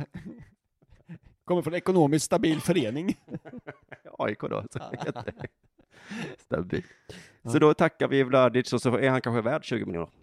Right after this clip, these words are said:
Speaker 1: Mm. Månadskostnad.
Speaker 2: <laughs> Ja, han ska ju ha månadskostnad.
Speaker 1: Ja.
Speaker 2: Men den är låg.
Speaker 1: Ja,
Speaker 2: Jättelåg
Speaker 1: låg,
Speaker 2: faktiskt.
Speaker 1: jättelåg.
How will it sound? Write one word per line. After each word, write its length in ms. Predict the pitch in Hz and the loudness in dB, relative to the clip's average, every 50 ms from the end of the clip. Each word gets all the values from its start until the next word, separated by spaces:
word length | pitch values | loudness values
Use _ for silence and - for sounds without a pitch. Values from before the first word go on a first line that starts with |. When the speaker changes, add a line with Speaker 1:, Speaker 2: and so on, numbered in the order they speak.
| - | -16
Speaker 1:
Mm. 240 | - - 160 - 123 _ _ _ _ - | -14 -12 -12 -12 -16 _ _ _ _ 0
Månadskostnad. 800 | 139 165 170 147 120 117 - - - 107 - - - 78 76 - _ _ _ _ _ _ _ _ _ _ - | 2 2 2 2 0 -2 -6 -4 -4 -4 -4 -6 -10 -10 -10 -12 _ _ _ _ _ _ _ _ _ _ -8
Speaker 2:
<laughs> 180 | 120 - - - - - - - - - 151 - _ | -8 -8 -8 -12 -18 -20 -20 -20 -18 -18 -18 -18 _
Ja, 380 | - 143 - _ - 110 107 _ | -20 -20 -18 _ -18 -18 -16 _
han 160 | - 98 104 | -12 -12 -12
ska 140 | - - - | -12 -14 -14
ju 60 | 80 | -12
ha 140 | - 135 - | -10 -8 -8
månadskostnad. 500 | 117 113 - - - - - _ - 123 | -8 -8 -8 -10 -12 -16 -16 _ -8 -8
Speaker 1:
Ja. 160 | 110 95 - - - | -6 -8 -8 -10 -6
Speaker 2:
Men 100 | - - | -2 0
den 140 | 107 110 104 | 2 2 2
är 60 | 104 | 2
låg. 280 | 98 92 - - - - _ | 0 -2 -4 -6 -10 -18 _
Speaker 1:
Ja, 140 | - 120 120 | -10 -8 -8
Speaker 2:
Jättelåg 240 | 92 - - - | -8 -8 -8 -10
Speaker 1:
låg, 100 | - - | -8 -8
Speaker 2:
faktiskt. 180 | - - - - | -8 -10 -12 -14
Speaker 1:
jättelåg. 280 | - - - - - | -14 -14 -18 -20 -20